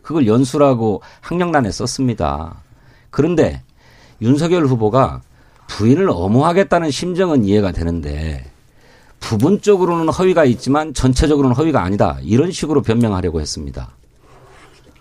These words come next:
아니, 부분이 허위면 전체도 허위죠. 그런 논리가 어디 있습니까? 그리고 그런 문제를 의율했던 당사자입니다.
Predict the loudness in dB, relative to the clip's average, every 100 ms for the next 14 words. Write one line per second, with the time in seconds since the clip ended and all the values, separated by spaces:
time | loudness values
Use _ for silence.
0 | -4 0 0 0 0 4 4 4 4 4
1 | 2 2 0 -2 -10 -12 -4 -4 0 2
2 | 2 4 2 2 2 4 4 2 -2 -8
3 | -20 _ _ _ _ _ _ _ _ -4
4 | 2 4 4 4 2 4 2 2 -4 -6
5 | -4 -4 -4 -8 -18 _ _ _ _ -20
6 | _ -2 0 2 2 0 -8 -20 -20 -20
7 | _ 0 2 4 2 2 2 2 2 2
8 | 4 4 6 2 0 -4 -4 -4 -4 -4
9 | -2 -2 -2 -2 -4 -12 -16